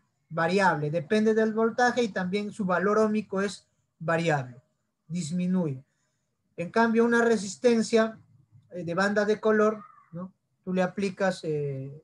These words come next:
voltaje específico, ¿no? Eh, simplemente resiste a, digamos, está resistiendo el paso de columbios, ¿verdad? Se resiste, de todas maneras va resistiendo, ¿no?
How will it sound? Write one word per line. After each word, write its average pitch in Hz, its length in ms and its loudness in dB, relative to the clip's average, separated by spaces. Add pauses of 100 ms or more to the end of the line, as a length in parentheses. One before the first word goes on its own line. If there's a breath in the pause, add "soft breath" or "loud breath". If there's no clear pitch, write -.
voltaje 180 580 0
específico, 208 920 -6
¿no? 196 240 -8 (760)
Eh, 156 160 -12
simplemente 190 1000 -2 (1400)
resiste 185 680 0
a, 156 500 -2 (180)
digamos, 180 400 -4
está 214 260 0
resistiendo 214 600 0
el 190 100 -2
paso 196 260 -2
de 180 140 -2
columbios, 190 600 0
¿verdad? 165 320 -6 (300)
Se 175 180 -2
resiste, 160 600 -2
de 160 100 -2
todas 226 280 4
maneras 214 460 0
va 208 140 0
resistiendo, 165 800 -6
¿no? 185 180 -16